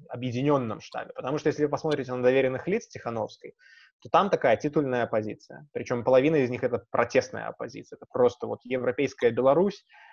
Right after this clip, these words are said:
а, и вперед, да, и, и, и классические оппозиционеры, а, которые, которых все уже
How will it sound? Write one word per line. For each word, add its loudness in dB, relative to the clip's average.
а, 0
и -6
вперед, 2
да, -6
и, -8
и, -10
и -18
классические -2
оппозиционеры, -14
а, 2
которые, 6
которых 0
все 4
уже 2